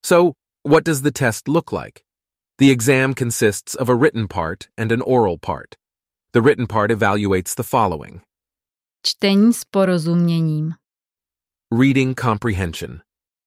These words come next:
Speaker 2: Poslech s porozuměním.
Speaker 1: Listening comprehension.
Speaker 2: Psací dovednosti.
Speaker 1: And writing skills. The written part is followed by the oral part, which evaluates a student's speaking abilities or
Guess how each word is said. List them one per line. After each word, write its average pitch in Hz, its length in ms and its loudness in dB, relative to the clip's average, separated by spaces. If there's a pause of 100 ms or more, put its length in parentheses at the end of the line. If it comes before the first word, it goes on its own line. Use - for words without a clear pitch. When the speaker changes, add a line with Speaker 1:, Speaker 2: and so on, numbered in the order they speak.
Speaker 2:
Poslech 214 480 -2
s - 120 -16
porozuměním. 170 1120 -2 (760)
Speaker 1:
Listening 107 520 2
comprehension. 92 840 -6 (640)
Speaker 2:
Psací 220 560 -4
dovednosti. 170 960 -2 (1080)
Speaker 1:
And 120 160 2
writing 101 360 0
skills. 76 640 -8 (680)
The 139 120 4
written 139 240 2
part 113 200 0
is 107 80 -2
followed 107 360 0
by 110 120 0
the 117 200 0
oral 127 280 2
part, - 380 -14 (380)
which 120 220 0
evaluates 113 580 2
a 110 40 -6
student's 104 440 -4
speaking 120 360 -4
abilities 87 560 -6
or 101 280 0